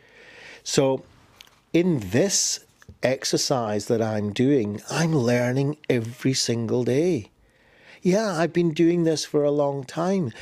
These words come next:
but every day is a new day. Every day is a new experience. And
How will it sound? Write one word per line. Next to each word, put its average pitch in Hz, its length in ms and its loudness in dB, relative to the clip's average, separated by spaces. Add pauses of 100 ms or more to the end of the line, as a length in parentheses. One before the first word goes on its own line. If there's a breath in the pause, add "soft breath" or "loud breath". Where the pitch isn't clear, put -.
(220 loud breath)
but - 200 -2 (140)
every 139 380 2
day 113 260 0
is 117 140 0
a 131 80 4
new 139 300 0
day. 156 440 0
Every 127 360 2
day 113 220 0
is 117 140 0
a 120 80 2
new 113 220 0
experience. 135 1000 -2 (1040 soft breath)
And 135 260 0